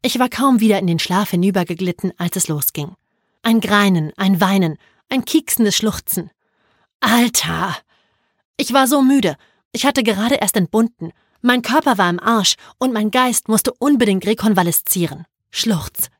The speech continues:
Grein, Wein. Es hörte nicht auf. Womit hatte ich das verdient? Was sollte diese Scheiße? Ich wusste, dass er ein Arschloch ist, aber bisher hat er wenigstens geschwiegen.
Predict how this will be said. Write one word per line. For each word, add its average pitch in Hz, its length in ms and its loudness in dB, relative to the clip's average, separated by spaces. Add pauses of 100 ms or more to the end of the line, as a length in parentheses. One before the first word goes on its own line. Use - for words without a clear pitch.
(180)
Grein, 208 420 2 (340)
Wein. 208 400 2 (380)
Es 233 260 2
hörte 190 240 0
nicht 175 240 -2
auf. - 300 -8 (400)
Womit 262 360 0
hatte 247 200 0
ich - 160 -4
das 240 180 2
verdient? 254 640 -2 (440)
Was 262 300 0
sollte 277 320 2
diese 226 240 0
Scheiße? - 500 0 (760)
Ich - 180 -4
wusste, 175 280 0
dass 160 180 -2
er 156 60 0
ein 156 140 -4
Arschloch 160 360 -8
ist, - 240 -8 (380)
aber 254 200 2
bisher 285 340 0
hat 269 120 -4
er 180 100 0
wenigstens 175 400 -2
geschwiegen. 160 500 -2